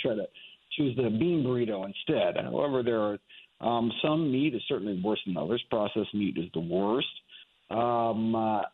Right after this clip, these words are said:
and, uh, probably the, the least harmful meat would be, uh, kinda wild-caught game, uh, harvested without lead ammunition, so something like venison, um, uh, which has extremely low fat content. Most of the animals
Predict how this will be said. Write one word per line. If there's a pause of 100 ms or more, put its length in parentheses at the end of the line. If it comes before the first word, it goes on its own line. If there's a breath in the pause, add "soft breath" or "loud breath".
and,
uh,
probably
the,
the
least
harmful
meat
would
be,
uh,
kinda
wild-caught
game,
uh,
harvested
without
lead
ammunition,
so
something
like
venison, (600 loud breath)
um,
uh,
which
has (160)
extremely
low
fat
content.
Most
of
the
animals